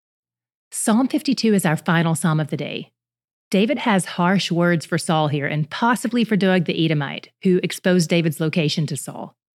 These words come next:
But David also emphasized God's justice and faithfulness, as opposed to his own desire for revenge. He trusts his relationship with God to be all he needs in the midst of trouble.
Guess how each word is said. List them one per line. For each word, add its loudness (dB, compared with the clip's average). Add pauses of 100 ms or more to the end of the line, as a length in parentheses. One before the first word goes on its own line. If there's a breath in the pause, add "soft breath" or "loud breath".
(420)
But -2
David 2
also 0
emphasized 0
God's 2
justice 0
and 0
faithfulness, -6 (100)
as 2
opposed 0
to 2
his 2
own 4
desire 2
for -2
revenge. -2 (640)
He 0
trusts -2
his -4
relationship 0
with -4
God 0
to -2
be -2
all 0
he 4
needs 2
in -2
the 0
midst -6
of -6
trouble. -6